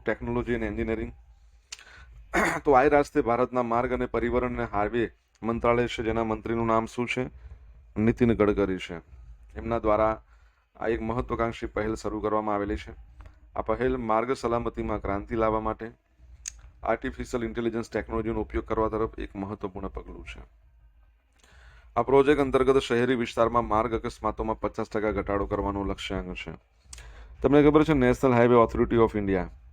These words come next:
એના ચેરમેનનું નામ ખબર હોય તો તમે કમેન્ટ બોક્સમાં લખીને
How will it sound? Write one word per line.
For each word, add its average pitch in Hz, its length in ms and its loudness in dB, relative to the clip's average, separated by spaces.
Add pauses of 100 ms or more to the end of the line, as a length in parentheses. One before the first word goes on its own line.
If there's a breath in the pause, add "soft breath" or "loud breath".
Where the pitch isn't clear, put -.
(320)
એના 120 400 2 (480)
ચેરમેનનું 127 500 0
નામ 117 220 0
ખબર 117 240 -2
હોય 110 200 -2
તો 110 100 -8
તમે 107 220 -6
કમેન્ટ 113 360 -6
બોક્સમાં 104 360 -8
લખીને 95 400 -10